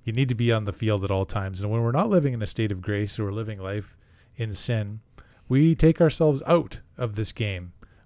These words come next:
We take ourselves out of life, and we take ourselves out of those opportunities to really make an impact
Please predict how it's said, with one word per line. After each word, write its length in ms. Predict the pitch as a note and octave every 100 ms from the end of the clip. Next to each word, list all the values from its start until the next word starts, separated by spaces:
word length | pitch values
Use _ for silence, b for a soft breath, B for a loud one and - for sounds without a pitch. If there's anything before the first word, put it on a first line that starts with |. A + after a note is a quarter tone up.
| -
We 60 |
take 200 | B2 C3+
ourselves 360 | A#2 - A#2 G2
out 220 | C3 C#3+
of 240 | A2+ G#2+ G2
life, 420 | G2+ F#2+ F#2+ - - b b b b
and 80 | G#2
we 80 |
take 240 | G2+ A#2+ A#2+
ourselves 320 | G#2+ A2+ G#2+
out 180 | A2 C#3+
of 80 | B2
those 200 | A2+ G#2
opportunities 800 | G#2+ G#2+ - - C3 A#2+ G#2 -
to 160 | - G2+
really 280 | A2 B2
make 260 | A2+ G#2 G2+
an 80 | G2+
impact 560 | G2 G2 A2 G2+ -